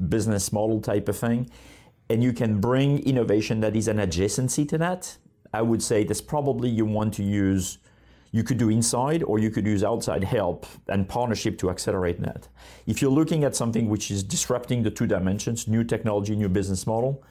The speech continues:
it's better to do it outside and keep an eye on that, potentially invest in companies, let them do it.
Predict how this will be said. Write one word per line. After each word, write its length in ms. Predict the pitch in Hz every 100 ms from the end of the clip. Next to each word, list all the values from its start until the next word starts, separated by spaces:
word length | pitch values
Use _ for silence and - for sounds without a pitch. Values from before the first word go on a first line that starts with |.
| - - _ _ _
it's 120 | 101
better 260 | - 104 98
to 120 | 101
do 120 | 92
it 100 | 92
outside 600 | 92 92 - 113 127 143 -
and 160 | 92
keep 180 | 110 -
an 80 | 87
eye 200 | 95 110
on 120 | 127
that, 220 | 151 - - -
potentially 420 | - 110 - 92
invest 400 | 87 85 110 -
in 140 | 123
companies, 440 | 123 127 120 123 107
let 180 | 98 98
them 160 | 95
do 160 | 98 127
it. 200 | 147